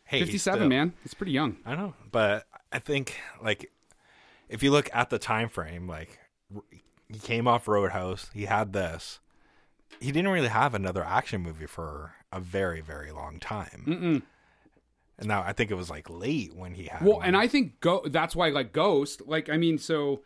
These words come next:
Speaker 2: he, he was in Donnie Darko. He did Ghost. He had some other stuff. Ghost was, like, this big dramatic role for him.
Speaker 1: Mm-hmm.
Speaker 2: Like, 'cause he was this,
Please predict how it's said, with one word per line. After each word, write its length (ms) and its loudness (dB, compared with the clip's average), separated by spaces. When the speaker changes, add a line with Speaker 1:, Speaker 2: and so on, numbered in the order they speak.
Speaker 2:
he, 160 0
he 100 2
was 140 0
in 80 2
Donnie 260 4
Darko. 680 0
He 140 -4
did 200 0
Ghost. 240 2
He 60 4
had 140 2
some 120 0
other 280 2
stuff. 240 -2
Ghost 360 6
was, 160 0
like, 160 0
this 140 0
big 180 0
dramatic 440 0
role 160 -6
for 120 -20
him. 220 -20
Speaker 1:
Mm-hmm. 100 -12
Speaker 2:
Like, 280 -8
'cause 200 -2
he 180 -6
was 420 2
this, 440 2